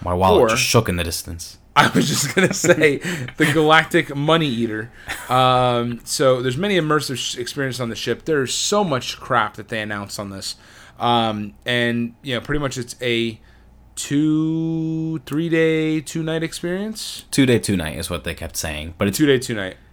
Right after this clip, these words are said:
Speaker 1: basically, like, literally a cruise ship experience. It's a stationary cruise ship, but I don't think you're gonna be allowed to, like, leave unless there's, like, an emergency.
Speaker 2: Yeah.
Speaker 1: Like, kind of thing.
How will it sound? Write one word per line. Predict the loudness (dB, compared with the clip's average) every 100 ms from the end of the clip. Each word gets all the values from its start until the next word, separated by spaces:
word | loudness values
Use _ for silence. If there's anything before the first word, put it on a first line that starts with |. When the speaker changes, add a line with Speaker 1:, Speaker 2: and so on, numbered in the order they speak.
| -4
Speaker 1:
basically, | 2 2 4 2
like, | 2 2
literally | 4 6 6 2
a | 0
cruise | -2 -2
ship | 0 -4 -4 -8 -14 -10
experience. | -8 -4 -4 -4 -8 -6
It's | -4
a | -2
stationary | 2 2 0 -4
cruise | -4 -6
ship, | -2 -4 -6 -14 -20 -20 -20 _ _ 0
but | 2 2 0
I | 0
don't | 0
think | 2 0
you're | 2
gonna | 2
be | 2
allowed | 2 2 0 -2
to, | -4
like, | -6 -6 -18 -12
leave | -4 0 0 -2
unless | -2 -2 -2
there's, | -4 -4
like, | -6
an | -6
emergency. | -6 -6 -6 -10 -10 -12 -16 -20 _ -20 -20 -20
Speaker 2:
Yeah. | -16 -16 -18 _ _ -12
Speaker 1:
Like, | -12 -4
kind | -4
of | -4
thing. | -8 -10